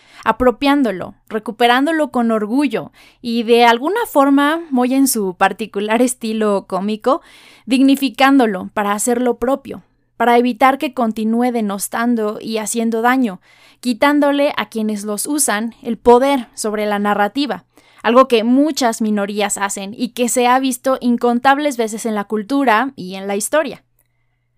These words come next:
Las drag queens, entonces, se apropian de aquellos estereotipos de lo femenino,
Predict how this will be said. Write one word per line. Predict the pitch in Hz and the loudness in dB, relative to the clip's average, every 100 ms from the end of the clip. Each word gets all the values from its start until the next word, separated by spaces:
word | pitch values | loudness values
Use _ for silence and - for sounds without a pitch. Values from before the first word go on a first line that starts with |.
| _ _ _ _ _ | _ _ _ _ _
Las | - 285 - | -2 0 2
drag | 302 302 - | 0 0 -4
queens, | 254 220 214 - | -4 -2 -4 -4
entonces, | 226 214 262 190 170 - - _ | -4 0 0 0 -6 -8 -16 _
se | - | -8
apropian | 202 240 233 262 262 | -2 -2 0 2 2
de | 233 | 2
aquellos | 226 240 254 233 | 0 0 0 -2
estereotipos | 208 220 208 208 233 247 226 | -4 -2 -2 -4 -4 -2 0
de | 208 | -2
lo | 190 | -4
femenino, | 190 190 190 233 220 165 | -6 -6 0 0 0 -4